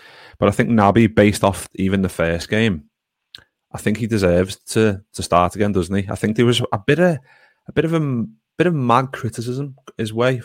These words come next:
after that game, which I, I didn't really understand, because I think you play that left-hand side or the right-hand side of a midfield three in a Klopp system,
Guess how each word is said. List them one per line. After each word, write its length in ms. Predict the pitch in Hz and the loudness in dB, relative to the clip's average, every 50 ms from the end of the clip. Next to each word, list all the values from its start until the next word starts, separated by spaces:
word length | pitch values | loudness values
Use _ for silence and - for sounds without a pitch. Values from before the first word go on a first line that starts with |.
| - - | -6 -6
after 200 | 127 - - 123 | -6 -6 -4 -4
that 180 | 139 139 135 | -4 -4 -2
game, 220 | - 139 131 113 101 | -2 -2 0 0 0
which 180 | 92 - - 85 | -2 -2 -4 -6
I, 200 | 65 - - 95 | -4 0 0 0
I 20 | |
didn't 240 | 98 107 120 131 135 | 2 2 2 2 4
really 200 | 135 127 120 110 | 6 6 6 6
understand, 460 | 104 98 92 - - 95 95 107 117 | 4 4 0 0 0 2 2 2 0
because 220 | 123 - - 110 101 | 0 0 -2 -2 -2
I 40 | 98 | 0
think 340 | - 107 107 107 - - _ - - - - - - _ _ - | -2 0 0 0 -2 -6 _ -20 -20 -20 -20 -20 -20 _ _ -2
you 80 | 110 - | -2 -2
play 340 | - - 117 113 117 110 - - _ _ _ _ _ _ _ _ - | 0 4 4 6 6 4 2 -2 _ _ _ _ _ _ _ _ 0
that 180 | - 104 - - | 2 2 2 4
left-hand 440 | - 104 98 - - 101 101 101 98 | 2 2 2 2 0 0 0 0 2
side 340 | - 90 90 90 92 98 | 4 4 6 6 6 4
or 80 | 101 92 | 4 2
the 100 | 85 87 | 2 2
right-hand 300 | 92 95 95 95 98 95 | 2 2 2 2 0 -4
side 280 | - - 95 92 95 98 | -2 -2 -2 0 0 0
of 60 | 95 | 0
a 40 | 101 | 0
midfield 380 | 95 92 90 - - 92 87 85 | 0 -2 -2 -2 -2 -4 -4 -2
three 160 | - 90 87 | 0 2 2
in 80 | 87 90 | 2 0
a 40 | 90 | -2
Klopp 280 | - 92 92 90 - | 0 0 0 0 0
system, 460 | - 87 82 - - - 101 95 82 | -4 -4 -4 -4 -4 -4 -4 -4 -4